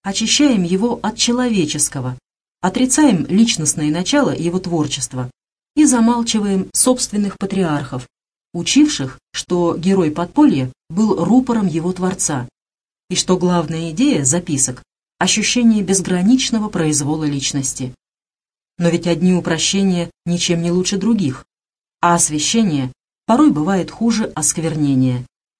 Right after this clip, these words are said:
Вот осветили же Ульянова, и что? Достоевского возмущала боязнь человека быть самим собой, лицемерие и макияж духа.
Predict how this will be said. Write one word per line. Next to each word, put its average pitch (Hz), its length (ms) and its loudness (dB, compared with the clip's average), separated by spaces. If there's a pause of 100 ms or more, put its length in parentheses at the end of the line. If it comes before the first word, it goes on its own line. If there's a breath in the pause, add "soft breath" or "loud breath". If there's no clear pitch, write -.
(320)
Вот 226 240 0
осветили 247 500 4
же 151 200 -2
Ульянова, 151 760 2 (420)
и 247 100 2
что? 175 440 -4 (1400)
Достоевского 254 800 0
возмущала 220 720 0
боязнь 175 480 -2
человека 180 520 -4
быть 170 200 -2
самим 165 340 -2
собой, 143 500 -2 (300)
лицемерие 170 800 0 (100)
и 196 240 -2
макияж 190 600 0
духа. 147 420 -4